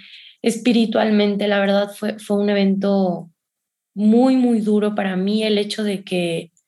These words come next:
pues, mis papás no hayan decidido hacer nada en ese momento. Creo que fue como un parteaguas muy importante para yo irme todavía más para abajo, porque aparte me avergonzaba mucho hablarlo. O sea,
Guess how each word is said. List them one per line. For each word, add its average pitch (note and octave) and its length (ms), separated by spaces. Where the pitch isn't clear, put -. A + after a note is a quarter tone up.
pues, G#3 160
mis G#3 200
papás G3+ 480
no G#3+ 180
hayan G#3 260
decidido G3 420
hacer F#3+ 320
nada G3 420
en G3 140
ese G3 220
momento. F3+ 1000
Creo G#3+ 200
que A#3+ 160
fue A3 220
como G#3+ 220
un G#3+ 100
parteaguas G3+ 520
muy G3+ 140
importante F#3+ 560
para F3+ 220
yo F#3+ 240
irme F#3+ 280
todavía F3+ 380
más F3+ 380
para F#3 200
abajo, F3+ 460
porque A3 180
aparte C4 560
me G#3+ 140
avergonzaba G#3 680
mucho A3 300
hablarlo. F3+ 400
O E3+ 60
sea, G3+ 340